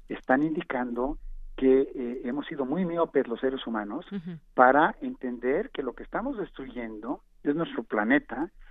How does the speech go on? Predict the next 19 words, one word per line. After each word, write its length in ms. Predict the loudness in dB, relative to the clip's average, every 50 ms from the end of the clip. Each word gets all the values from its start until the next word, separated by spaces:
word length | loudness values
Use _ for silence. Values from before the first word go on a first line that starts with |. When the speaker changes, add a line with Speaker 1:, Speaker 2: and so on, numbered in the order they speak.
| -20 -12 4
Speaker 1:
y 80 | 4 6
es 60 | 6
nuestro 360 | 6 2 -2 -2 -2 -2 2
hogar, 240 | 4 4 4 4 4 -2 -12 -14 -16 -18 -18 -18 -18 -16 -6
que 100 | -2 0
lo 100 | 0 2
que 80 | 0 0
estamos 320 | 2 2 2 2 2 -4
destruyendo 500 | -6 -8 -6 -6 -2 0 0 0 0 -2
son 220 | -6 -8 -8 -8 -12 -14 -18 -18 -18 -8 0
las 240 | 2 2 2 2 0
condiciones 800 | -4 -4 -4 -4 -4 -8 -6 -2 0 2 2 2 2 0 0 0 -2 -12 -18 -18 -20 _ -20 -14 -4
necesarias 600 | -2 -2 0 0 -4 0 4 4 4 6 4 0 2
para 200 | 2 2 2 2
que 100 | -2 -6
podamos, 480 | -4 -2 0 0 0 0 -2 -8 -8 -10 -14 _ -20 -20 -20 -20 -8 -2
eh, 220 | 0 0 0 2
eh, 200 | 0 0 0 0 -2
existir 840 | -4 -6 -6 -8 -12 -12 -12 -12 _ -10 -4 -2 -2 -2 -2 -6